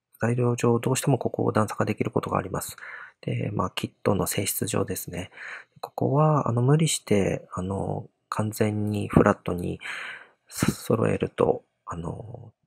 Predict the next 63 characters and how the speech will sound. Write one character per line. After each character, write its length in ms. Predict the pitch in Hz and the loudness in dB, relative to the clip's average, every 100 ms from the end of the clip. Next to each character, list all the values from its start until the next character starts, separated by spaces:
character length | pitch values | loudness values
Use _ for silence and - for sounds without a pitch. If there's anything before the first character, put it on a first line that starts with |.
| _ _ _ _ _ _ _ _ _ _ - - | _ _ _ _ _ _ _ _ _ _ -8 0
月 140 | 110 | 0
板 160 | 101 101 | 0 -2
の 120 | 101 | 0
下 300 | - - 104 | 2 4 2
地 200 | - 101 | 2 0
が 300 | 104 101 95 | 2 4 2
出 120 | 110 | 0
て 120 | 101 | -2
き 80 | - | -4
て 100 | 95 | -4
し 140 | - | -2
ま 160 | 92 85 | -4 -4
う 160 | 95 85 | -6 -8
の 180 | 92 | -6
で、 340 | - 95 82 - - - - _ | 0 2 2 -2 -14 -20 -20 _
あ 100 | 87 | -10
の、 340 | 87 87 - 104 | -8 -8 -10 -2
段 300 | 127 147 156 | 0 2 0
差 180 | - 147 | 0 2
は 140 | 151 | 4
残 280 | 151 151 - | 2 0 -8
っ 40 | - | -8
て 160 | 147 143 | -2 -2
い 40 | |
る 120 | 147 | -2
け 160 | - 143 | -2 -2
ど 200 | - 143 | 0 0
も、 360 | 147 190 196 - - | 2 0 -2 -6 -16
触 320 | - 117 113 | -2 2 2
る 100 | 104 | 0
と、 360 | - - 53 - _ _ _ _ _ _ _ | -2 0 0 -2 _ _ _ _ _ _ _
あ 100 | - | -6
の、 180 | 87 98 | -2 0
指 220 | 101 101 | 2 2
触 220 | 101 98 | 2 2
り 100 | 95 | 0
が 300 | 95 95 87 | -2 0 -2
少 240 | - - - | -4 -2 0
し 300 | - 76 - _ | 0 -6 -8 _
柔 180 | 101 95 | 0 0
ら 100 | 87 | 0
か 140 | - | -6
く 80 | 82 | -6
な 120 | 80 | -8
っ 60 | - | -8
て 160 | - | -10
る、 220 | - - _ _ _ _ - | -8 -10 _ _ _ _ -2
ち 100 | 101 | 0
ょ 60 | |
う 40 | 95 | 2
ど 120 | 92 | 2
い 260 | 98 98 | 0 -4
い 60 | 95 | -4
ぐ 100 | - | -2
ら 100 | - | 0
い 80 | - | 0
の 180 | - - - - - - | -4 -6 -8 -8 -10 -4
感 280 | 95 92 | -2 -2
じ 600 | 92 90 87 90 92 92 107 | -4 -6 -6 -6 -8 -8 -4
に 120 | 139 | -4
し 140 | - | -4
ま 140 | 85 - | -6 -10
す。 260 | - - | -12 -16